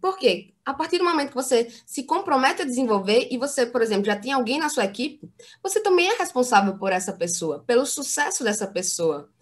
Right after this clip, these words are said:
Mas, Tiana, é, a pessoa da minha equipe não quer fazer nada. O que que eu tenho que fazer? Você respeita.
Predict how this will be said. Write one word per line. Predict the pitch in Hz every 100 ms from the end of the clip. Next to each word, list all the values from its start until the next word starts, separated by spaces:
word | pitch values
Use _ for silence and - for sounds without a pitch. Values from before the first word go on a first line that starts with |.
| - - - -
Mas, | 208 240
Tiana, | - 240 254 220 165 147 - _ _ _ _ _ _
é, | 160 160
a | 165
pessoa | 175 214 247
da | 247
minha | 247 247
equipe | 247 247 254
não | 247
quer | 285 -
fazer | 330 311
nada. | 359 359 202 170 156 - _ _ _ _ _ _
O | 208
que | 294
que | 311
eu |
tenho | 285 294
que |
fazer? | - 254 226 180 135 - _ _ _
Você | 214 208
respeita. | 214 220 - 349 - 185 147